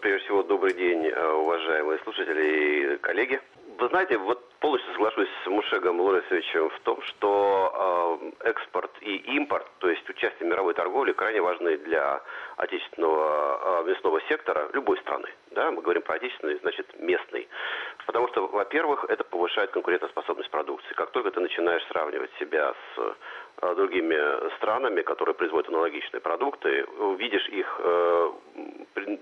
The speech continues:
преимущества и недостатки, ты начинаешь встраиваться в эту мировую систему, и, соответственно, у тебя есть чёткое видение, что ты делаешь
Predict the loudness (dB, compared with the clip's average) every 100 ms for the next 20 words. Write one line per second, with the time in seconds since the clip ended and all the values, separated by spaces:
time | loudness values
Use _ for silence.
0 | -2 0 0 -2 -2 0 2 0 0 -2
1 | -2 -6 -6 -10 -6 -2 -2 0 0 0
2 | -4 -4 0 2 2 2 0 0 2 0
3 | 2 0 0 -4 -2 0 2 0 0 0
4 | 0 2 2 2 -4 -8 0 0 2 -2
5 | -4 -4 -4 -2 -2 0 0 -4 0 -2
6 | 0 0 2 0